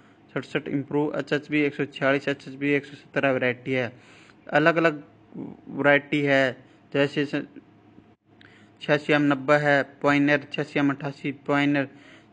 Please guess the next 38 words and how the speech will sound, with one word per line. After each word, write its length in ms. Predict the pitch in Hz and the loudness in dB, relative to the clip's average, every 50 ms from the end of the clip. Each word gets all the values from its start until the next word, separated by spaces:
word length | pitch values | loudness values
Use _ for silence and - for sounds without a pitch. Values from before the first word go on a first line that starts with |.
| _ _ _ - | _ _ _ -4
छियासी 320 | - 147 147 147 - 147 | -2 -2 -2 -2 -2 -2
एम 160 | 139 139 135 | 0 0 2
बयासी, 480 | 127 131 131 131 131 - - 131 113 - - - - - - - - - _ _ _ _ - _ _ _ _ _ _ _ - | 2 2 0 0 -2 -4 -6 -6 -6 -8 -12 -20 -20 -20 -20 -20 -20 -20 _ _ _ _ -20 _ _ _ _ _ _ _ -6
चौरानवे 480 | 151 147 147 151 151 147 151 151 156 151 | -2 0 4 4 4 4 4 2 0 -2
चौवालीस, 560 | 151 - 147 135 139 135 131 127 - - - | -2 2 4 6 6 6 4 2 -2 -8 -8
अलग-अलग 480 | - - 151 160 160 156 160 160 156 | -4 0 0 0 2 2 2 2 2
वैरायटियाँ 840 | 151 147 147 139 135 135 143 139 139 135 - - - - 147 147 143 143 | 2 2 0 0 2 4 2 2 2 -2 -12 -12 -4 -2 0 0 0 0
हैं। 220 | 139 135 135 131 | 0 0 0 -2
ये, 220 | 131 135 143 - - | -2 -4 -6 -6 -2
ये 120 | 147 143 147 | 0 2 4
आप 240 | 147 143 139 139 - | 6 4 4 2 0
अपने 240 | 143 139 143 143 143 | -2 0 0 -2 -2
क्षेत्र 360 | - - 135 - - 143 131 | -2 -4 -4 -2 -2 -2 0
के 100 | 135 135 | 0 -4
हिसाब 240 | 131 - 135 127 120 | -2 -2 -4 -4 -4
से 200 | - - 147 139 - - - - _ _ _ _ _ _ _ - _ _ - | -4 -6 -6 -4 -6 -8 -16 -20 _ _ _ _ _ _ _ -20 _ _ -2
प्रयोग 280 | 139 131 131 127 - | -2 0 0 -2 -2
कर 80 | - 123 | -6 -6
सकते 380 | 113 - - _ _ - 131 120 | -6 -8 -20 _ _ -10 -8 -6
हैं। 320 | 117 113 110 110 - _ _ _ _ _ _ - - - - - - - - - - - - - - - - - - - | -6 -6 -8 -10 -14 _ _ _ _ _ _ -20 -20 -20 -20 -20 -20 -20 -20 -20 -20 -20 -20 -20 -20 -20 -20 -20 -20 -20
इसके 240 | - - - 165 | -6 2 4 4
बाद 260 | 160 151 160 160 156 156 | 6 6 4 4 4 2
हमें 260 | 156 160 160 156 - - - - - _ - | 0 0 -2 -2 -4 -8 -18 -20 -20 _ -20
अच्छी 260 | - - - - - - | -20 -20 -20 -12 -4 -2
तरीके 340 | 170 165 - - - 165 160 | -2 -2 -2 -2 0 0 0
से 220 | 156 - - 160 | -2 -2 -8 -8
खेत 280 | 135 - - 160 151 - | -6 0 0 0 0 0
की 180 | - - 160 156 | -4 -4 -4 -2
तैयारी 340 | 156 - 151 147 147 151 | 0 2 4 4 4 4
कर 160 | 147 151 160 151 | 2 4 4 4
लेनी 300 | 151 151 151 151 151 151 | 6 4 4 4 2 0
है। 500 | 156 160 160 160 156 - - 147 139 135 | 0 0 0 0 -2 -2 -6 -8 -6 0
गर्मियों 340 | 143 147 143 147 156 160 | 0 0 2 2 2 2
में 180 | 160 156 147 123 | 2 2 0 0
गहरी 200 | 123 131 143 156 | 0 0 0 0
जुताई 320 | 147 143 147 147 151 147 147 | -2 -2 0 2 2 2 2
करें 280 | 147 156 147 156 156 | 2 0 0 2 2
और 240 | 151 151 147 143 147 | 2 0 0 -2 -6